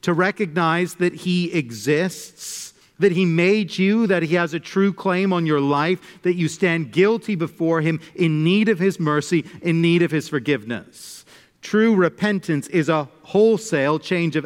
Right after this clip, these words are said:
attitude and outlook toward God. It is deeply humbling because it says, you know,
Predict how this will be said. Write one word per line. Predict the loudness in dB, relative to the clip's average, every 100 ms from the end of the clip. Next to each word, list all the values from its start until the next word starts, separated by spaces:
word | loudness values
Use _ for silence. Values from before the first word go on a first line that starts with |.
| -2
attitude | 0 0 -4 -2 -2 -2 -14 -6
and | -6 -2
outlook | -2 0 -2 -4 -2
toward | -2 0 0 0 0
God. | 2 2 0
It | -2 -2
is | -2 -2
deeply | -2 0 0 -2
humbling | -2 -2 -4 -4
because | -4 -6
it | -6 -6
says, | -6 -6
you |
know, | -8